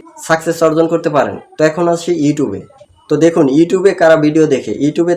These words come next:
তারাই প্রকৃতপক্ষে ভিডিও দেখে। যেমন ধরুন, আপনি যদি কোনো কাজ নিয়ে বা কোনো ধরনের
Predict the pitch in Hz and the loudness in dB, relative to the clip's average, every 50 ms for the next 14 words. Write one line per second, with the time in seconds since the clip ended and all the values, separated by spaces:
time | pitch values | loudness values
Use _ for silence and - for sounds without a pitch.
0 | 170 160 147 156 156 151 156 165 165 170 160 - 151 143 147 147 156 139 123 127 | 0 0 2 2 2 0 0 -4 -6 -6 -6 -6 -6 -6 -6 -6 -6 -6 -6 -4
1 | 131 143 151 147 147 143 143 - 143 139 139 - - - - - - 127 127 147 | -2 0 0 0 2 0 -2 0 0 -2 -2 -4 -10 -20 -20 -18 -10 -4 0 2
2 | 151 165 165 160 165 165 170 170 - - 110 143 156 - 180 175 175 175 175 175 | 2 4 4 4 4 4 2 0 -2 -4 -4 -4 -2 -2 -2 -2 -2 0 -2 0
3 | 175 170 165 160 165 160 156 156 151 160 160 160 160 160 143 131 135 135 131 - | 2 2 2 2 4 2 2 2 2 0 2 4 4 4 4 4 2 2 2 2
4 | 151 151 143 143 139 143 143 147 147 147 151 170 | 0 0 0 0 0 0 0 0 2 2 0 0